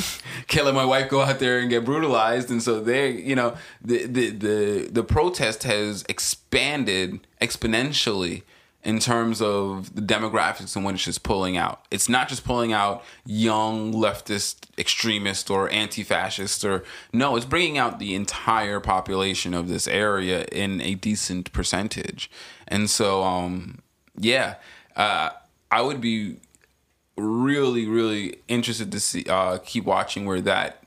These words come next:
where that's going, because as much as we're fighting for Black lives, it's,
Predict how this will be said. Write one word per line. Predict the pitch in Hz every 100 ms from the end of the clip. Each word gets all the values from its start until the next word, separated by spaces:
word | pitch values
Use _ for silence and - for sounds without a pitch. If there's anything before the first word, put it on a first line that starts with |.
| -
where | 92
that's | 95 92 -
going, | 123 120 120
because | 104 104 98 95 - - - _ _ -
as | 107
much | 113 127 131
as | 113
we're | 113
fighting | 90 - 107 110 131 135
for | -
Black | 120 127 127 131
lives, | 131 131 135 294 180 - - _ _ _ _ _ _
it's, | 117 113 - -